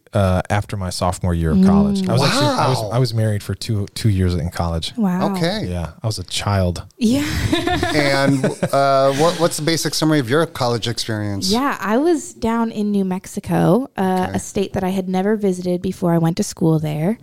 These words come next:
Speaker 1: Mm.
Speaker 2: um, working full time in college, and I did not get married. So,
Speaker 3: Mm.
Speaker 1: Yeah.
Speaker 2: yeah.
Speaker 1: Yeah.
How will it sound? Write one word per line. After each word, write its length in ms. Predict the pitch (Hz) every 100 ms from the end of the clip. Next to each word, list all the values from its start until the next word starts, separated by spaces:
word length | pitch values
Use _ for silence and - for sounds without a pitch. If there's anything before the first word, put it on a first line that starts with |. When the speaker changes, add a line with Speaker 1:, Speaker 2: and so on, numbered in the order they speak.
| -
Speaker 1:
Mm. 240 | 113 139 - -
Speaker 2:
um, 400 | 196 190 185 -
working 340 | 196 180 202 185
full 180 | 180
time 380 | 175 185 175 202 -
in 160 | 180
college, 480 | 180 180 185 226 - -
and 180 | 170
I 80 | 170
did 180 | 165 160
not 240 | 170 262
get 160 | - -
married. 460 | 156 151 - 196 - -
So, 480 | - - - - 220
Speaker 3:
Mm. 200 | 330 95
Speaker 1:
Yeah. 240 | 98 90 - _ -
Speaker 2:
yeah. 280 | 110 62 - -
Speaker 1:
Yeah. 320 | 113 92 95